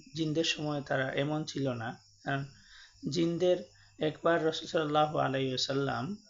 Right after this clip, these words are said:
আহ, পাহাড়ি রাস্তা দিয়ে যাচ্ছিলেন। পথিমধ্যে একজন বৃদ্ধ লোক, আহ, উনাদের দেখে তাড়াতাড়ি চলে যাওয়ার চেষ্টা করেন।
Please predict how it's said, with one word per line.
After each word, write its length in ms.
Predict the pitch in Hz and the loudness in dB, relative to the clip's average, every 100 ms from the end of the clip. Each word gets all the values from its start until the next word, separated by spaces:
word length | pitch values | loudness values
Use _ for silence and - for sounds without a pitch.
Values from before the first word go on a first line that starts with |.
| _ 285 | _ -8
আহ, 220 | 156 156 - - | -6 -6 -8 -4
পাহাড়ি 320 | 165 156 160 | -2 0 2
রাস্তা 240 | 156 151 | 0 0
দিয়ে 340 | 135 143 135 - | 0 2 0 2
যাচ্ছিলেন। 640 | 139 131 - 123 120 180 233 - | -2 -2 -4 -4 -4 -6 -8 -4
পথিমধ্যে 500 | 143 147 147 131 139 | -2 -2 -2 0 -2
একজন 360 | 131 147 139 | -2 -2 -2
বৃদ্ধ 280 | 127 131 135 | -2 -4 -2
লোক, 320 | 139 139 139 - - - _ - - - - - - - - - | 0 0 -2 -12 -20 -20 _ -20 -20 -20 -20 -20 -20 -20 -20 -12
আহ, 800 | 269 196 190 196 - - - - | -8 -6 -6 -6 -10 -14 -18 -6
উনাদের 320 | 160 151 151 | 0 2 2
দেখে 340 | 135 143 147 143 | 2 0 2 0
তাড়াতাড়ি 440 | 147 127 - 147 | 2 2 2 -2
চলে 240 | 143 151 139 | 0 0 2
যাওয়ার 240 | 139 131 | 2 2
চেষ্টা 340 | 131 135 - | 0 -4 -2
করেন। 360 | 131 131 123 180 | -4 -2 -2 -4